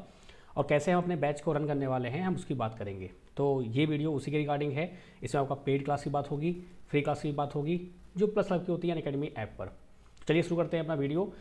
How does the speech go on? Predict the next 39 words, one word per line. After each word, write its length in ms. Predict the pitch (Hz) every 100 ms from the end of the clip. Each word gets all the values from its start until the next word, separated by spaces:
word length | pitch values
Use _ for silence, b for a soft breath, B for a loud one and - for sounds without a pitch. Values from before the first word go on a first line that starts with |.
| B B B
तो 280 | 156 156 - 202
इस 200 | 190 208
वाली 240 | 180 151
वीडियो 240 | 156 151 147
में 140 | 156
मैं 220 | 160 165
फिर 200 | - 165
से 220 | 156 170 165
एक 120 | 135
बार 100 | 151
आपको 240 | 143 156 185 156
रिकॉल 340 | 131 135 143
कर 120 | 143
देता 180 | 131 131
हूँ 140 | 143 131
हर 100 | 131
एक 80 | 131
चीज़ें 240 | 127 160
फटाफट, 420 | 170 117 127 175 -
क्या 120 | - 139 -
कैसे 220 | 127 139
आपका 220 | 120 120
था, 200 | 113 95 - -
ठीक 80 | 156
है। 160 | 208 - B B B B B
तो 60 | 143
आपको 200 | 135 160
पता 180 | 156 180
ही 140 | 180
है 200 | 185 180 -
आपकी 200 | 131 156
जो 80 | 143
वैकेंसीज 440 | 139 143 139 160
हैं 80 | 156
टोटल 180 | 151 151
कितनी 280 | 151 156 156
है 100 | 156
आपकी, 280 | 151 175 175 - 131
एट, 220 | 151